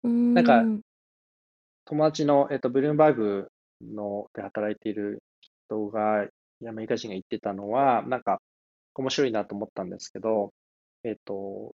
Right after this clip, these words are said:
Speaker 2: 国として、えー、ソフトウェア産業より、えっと、ハードウェアのテクノロジーを、えっと、重視しているせいではないかと
Speaker 1: うーん。
Speaker 2: いう、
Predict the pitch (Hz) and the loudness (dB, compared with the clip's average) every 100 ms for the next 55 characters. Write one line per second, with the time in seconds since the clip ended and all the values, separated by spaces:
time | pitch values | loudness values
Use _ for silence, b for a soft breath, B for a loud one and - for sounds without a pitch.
0 | - 156 175 180 - - 185 127 - _ | -10 -4 0 0 -2 0 2 2 0 _
1 | _ _ _ _ _ - 110 113 110 113 | _ _ _ _ _ -16 -14 -12 -14 -12
2 | - 135 - 226 214 202 190 - 190 170 | -6 -6 4 6 8 8 6 4 2 2
3 | 120 104 98 104 123 104 - - 104 98 | 0 0 -2 -4 -4 -4 -8 -14 -12 -12
4 | - 160 185 196 190 190 185 180 175 - | -2 2 2 2 4 6 6 4 0 -4
5 | _ _ _ _ 123 123 113 135 143 127 | _ _ _ _ -6 -4 -4 -6 -6 -4
6 | 123 120 127 120 139 170 110 - _ - | -4 -4 -2 0 2 4 2 -2 _ -18
7 | 113 110 104 139 131 - - - 113 110 | -10 -10 -4 -2 -2 -4 -10 -6 -4 -4
8 | 110 - 127 107 101 95 101 95 _ _ | -6 -2 -2 -2 -6 -4 -4 -6 _ _
9 | - - - - _ _ _ _ _ _ | -16 -16 -14 -18 _ _ _ _ _ _
10 | _ _ - 220 226 240 254 247 247 120 | _ _ -4 -2 0 -2 -2 -2 0 2
11 | 113 139 127 104 | 4 4 2 0